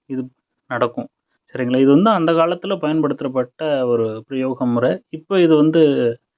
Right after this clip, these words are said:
இந்த காலத்துல எனக்கு தெரிஞ்சு எங்கேயும் இந்த சண்டாளமுனி வழிபாடெல்லாம் கிடையாது. அதை எப்படி வசியம் பண்ணணும் அப்படிங்கிற பிரயோக முறை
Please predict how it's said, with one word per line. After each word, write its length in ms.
இந்த 160
காலத்துல 460
எனக்கு 360
தெரிஞ்சு 540
எங்கேயும் 360
இந்த 260
சண்டாளமுனி 500
வழிபாடெல்லாம் 500
கிடையாது. 560
அதை 280
எப்படி 240
வசியம் 480
பண்ணணும் 440
அப்படிங்கிற 520
பிரயோக 440
முறை 240